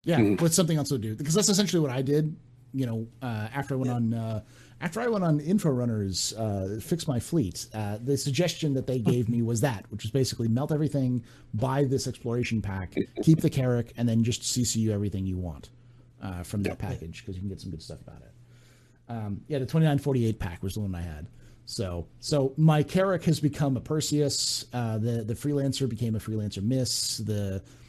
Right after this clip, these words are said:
Speaker 1: the Terrapin became a Cutlass Red, I think. Um,
Speaker 2: Yeah.
Speaker 1: and, you know, that, that sort of thing. So I've just kind of, like, cross-jessied up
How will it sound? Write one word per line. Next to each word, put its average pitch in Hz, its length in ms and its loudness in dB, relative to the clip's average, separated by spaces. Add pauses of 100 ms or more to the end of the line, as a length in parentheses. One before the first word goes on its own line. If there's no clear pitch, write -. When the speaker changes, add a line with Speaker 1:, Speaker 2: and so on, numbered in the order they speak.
(200)
Speaker 1:
the 92 320 -4
Terrapin 127 420 0
became 113 300 0
a 98 80 -4 (100)
Cutlass - 380 -10
Red, 117 400 -4
I 113 80 -6
think. 117 420 -6 (460)
Um, 95 440 -2
Speaker 2:
Yeah. 98 160 2
Speaker 1:
and, 101 340 -4 (260)
you 117 140 -4
know, 95 140 -8
that, 127 220 -6
that 131 120 -2
sort 123 140 -2
of 101 80 -8
thing. 98 140 -6
So 110 120 -6
I've 120 60 -2
just 123 180 -4
kind 135 160 2
of, 110 140 -4
like, 110 180 -6 (300)
cross-jessied 123 640 -4
up 107 100 -8